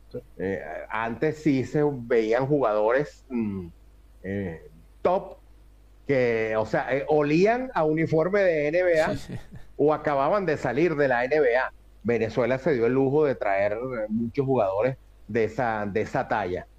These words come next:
Speaker 2: Ojalá eso vuelva a llegar acá al país. Pero conocimiento para hoy que estamos haciendo esta entrevista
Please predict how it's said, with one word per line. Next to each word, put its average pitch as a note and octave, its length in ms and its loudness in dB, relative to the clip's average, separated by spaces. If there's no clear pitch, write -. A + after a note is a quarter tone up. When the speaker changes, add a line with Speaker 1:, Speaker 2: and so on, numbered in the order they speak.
Speaker 2:
Ojalá A#2+ 420 0
eso B2 180 -2
vuelva A#2 280 2
a - 20 2
llegar G#2 300 0
acá G#2+ 180 -4
al G#2 80 -4
país. F#2 320 -2
Pero A2+ 360 0
conocimiento D#3 960 2
para C#3+ 320 0
hoy F#3 260 2
que G#3 100 -2
estamos F3+ 500 0
haciendo C#3+ 340 0
esta E3 160 2
entrevista E3 840 2